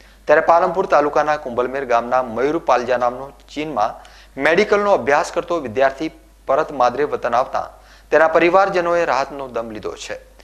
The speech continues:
કુંભલમેર ગામે રહેતા મોતીભાઈ પાડજાનો દીકરો મયુર પાડજા ચીનના વુહાનથી ત્રણસો પચાસ કિલોમીટર દૂર ઈછાંગની ચાઇની થ્રી જ્યોર્જ મેડિકલ યુનિવર્સિટીમાં એમ બી બી એસમાં અભ્યાસ પૂર્ણ કરી તેની ઇન્ટર્નશીપ કરી રહ્યો છે.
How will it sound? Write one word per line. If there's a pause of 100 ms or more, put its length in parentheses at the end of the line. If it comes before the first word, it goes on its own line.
(180)
કુંભલમેર
ગામે
રહેતા
મોતીભાઈ
પાડજાનો
દીકરો
મયુર
પાડજા (480)
ચીનના
વુહાનથી
ત્રણસો
પચાસ
કિલોમીટર
દૂર (520)
ઈછાંગની
ચાઇની
થ્રી
જ્યોર્જ
મેડિકલ
યુનિવર્સિટીમાં (280)
એમ
બી
બી
એસમાં
અભ્યાસ
પૂર્ણ
કરી
તેની
ઇન્ટર્નશીપ
કરી
રહ્યો
છે.